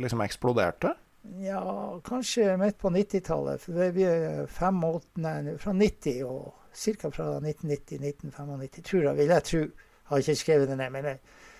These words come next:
Speaker 2: noe sånn rundt nitti, nitti pluss minus. Men det gikk jo folk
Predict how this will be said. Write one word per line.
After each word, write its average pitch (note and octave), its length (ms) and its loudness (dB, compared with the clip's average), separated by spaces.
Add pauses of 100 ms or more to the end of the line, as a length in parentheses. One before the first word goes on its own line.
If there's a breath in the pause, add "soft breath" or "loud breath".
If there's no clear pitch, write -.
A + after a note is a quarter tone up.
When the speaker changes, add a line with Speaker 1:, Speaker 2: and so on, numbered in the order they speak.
(360 soft breath)
Speaker 2:
noe E3 240 4
sånn D3 240 2
rundt D#3 180 2
nitti, D3 540 2
nitti C#3+ 340 0
pluss C3 320 -2
minus. B2+ 360 -4
Men C3+ 100 -2
det C#3+ 160 4
gikk A3 260 6
jo E3 80 6
folk G#3 300 4